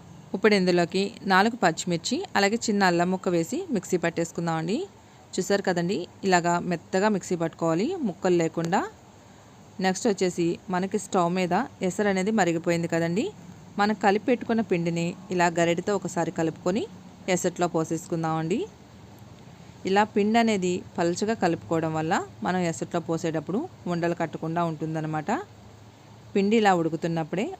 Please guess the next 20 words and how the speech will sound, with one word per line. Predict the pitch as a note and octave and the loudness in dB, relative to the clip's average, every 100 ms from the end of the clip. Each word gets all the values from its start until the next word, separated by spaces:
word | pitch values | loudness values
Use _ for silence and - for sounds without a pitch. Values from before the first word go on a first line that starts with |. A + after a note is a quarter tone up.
| - F#3 | -6 -4
ఒక | F#3+ - | -2 -4
స్పూన్ | - G3 F3+ | -4 -2 0
జీలకర్ర | E3+ E3 D#3+ | 0 0 -2
వేసుకుందామండి. | E3 D#3+ E3+ D#3+ D#3 D#3+ G3+ G4+ - - - - - - - - | -2 -4 -4 -4 -2 -2 -4 -4 -10 -20 -20 -20 -20 -20 -20 -2
పిండి | F#3 F3 E3+ | 0 2 0
ఎప్పుడైనా | E3+ E3+ E3 C#4 G4 - | 0 -2 0 -4 -6 -2
బాగా | F3+ E3 F3 | 0 2 2
ఉడికించుకోవాలండి, | F3 D#3 F3 E3+ - E3 E3 D#3+ G3+ G4+ G4 G#3 | 0 0 -4 -4 0 0 0 0 -2 -4 -6 -4
లేకపోతే | E3+ D#3+ E3 E3 D#3+ | -2 -2 -2 -2 0
వడియాలు | E3 E3 F3 F3 | 0 2 2 0
అనేవి | D#3+ D#3 G3+ F#4 A#3 | -2 -4 -4 -4 -6
ముక్కలైపోతాయి. | E3 E3 E3 D#3+ E3 D#3+ D#3+ F#3+ G4 - - - - - - - - | -4 -2 -2 -2 -4 -2 -2 -2 -6 -10 -20 -20 -20 -20 -20 -12 0
ఇలా | F#3 F#3+ | 4 4
ఉడికిన | F3 E3 F3+ | 2 0 -2
తర్వాత | F3 E3 D#3 D#3 D#3 D#3 - - | -2 -2 -2 -2 -4 -6 -12 -4
మనం | F#3 F#3+ F3 | -2 0 0
మిక్సీ | E3+ - A3+ | -2 -2 -2
పట్టుకున్న | F#3+ E3+ - D#3+ E3+ D#4+ - - F3 | -2 -4 -6 -4 -4 -6 -12 -6 2
బీట్రూట్ని | F3 E3+ E3+ F3 F#3 | 4 4 -2 -2 -2
వేసేసుకుందాం. | E3 D#3+ D#3+ E3+ D#3 F#3+ | -2 -2 -6 -6 -4 -4